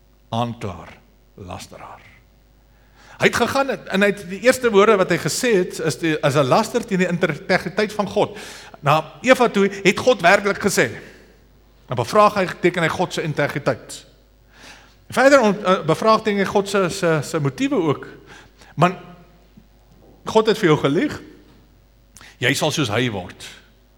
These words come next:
as jy van hierdie eet. Kan jy sien hoe erg dit is? Het God werklik gesê? Vat sy integriteit aan,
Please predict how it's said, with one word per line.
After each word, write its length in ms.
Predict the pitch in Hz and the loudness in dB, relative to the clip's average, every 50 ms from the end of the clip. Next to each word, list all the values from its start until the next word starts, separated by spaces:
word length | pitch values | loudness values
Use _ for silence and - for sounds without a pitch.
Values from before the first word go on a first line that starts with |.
| _ _ _ _ _ _ _ _ _ - | _ _ _ _ _ _ _ _ _ -10
as 140 | 113 107 - | -8 -6 -4
jy 160 | 113 110 104 | -6 -6 -6
van 160 | - 117 107 | -6 -4 -4
hierdie 260 | 107 113 113 104 92 | -2 -2 -4 -4 -8
eet. 240 | 95 - - - - - - - - _ _ _ _ _ _ _ _ _ _ _ _ _ _ _ - | -12 -14 -16 -18 -20 -20 -20 -20 -20 _ _ _ _ _ _ _ _ _ _ _ _ _ _ _ -12
Kan 120 | - 135 | -10 -10
jy 100 | 135 127 | -8 -8
sien 280 | - - - 165 175 165 | -8 -8 -6 -6 -6 -6
hoe 140 | 139 - | -6 -4
erg 200 | - 135 123 - | -4 -4 -4 -6
dit 140 | - 107 - | -8 -10 -10
is? 260 | - 95 - - - - - - - - _ _ _ _ _ - - - - - - - - | -12 -14 -14 -16 -18 -20 -20 -20 -20 -20 _ _ _ _ _ -20 -20 -20 -20 -20 -20 -20 -18
Het 160 | - 185 - - | -16 -16 -10 -4
God 200 | - 156 151 165 | -2 -2 0 2
werklik 360 | 156 151 156 - 165 156 - | 0 0 0 -2 -6 -10 -10
gesê? 280 | - 147 - - 156 165 180 175 160 - - - - - - _ - - _ _ _ _ _ - | -10 -10 -10 -10 -10 -12 -12 -16 -18 -20 -20 -20 -20 -20 -20 _ -20 -20 _ _ _ _ _ -14
Vat 160 | 117 110 - | -14 -12 -10
sy 80 | 139 113 | -10 -10
integriteit 600 | 123 107 123 120 127 135 127 - 139 135 135 - 139 | -8 -6 -6 -6 -6 -8 -8 -6 -6 -6 -4 -6 -6
aan, 120 | 147 147 | -6 -8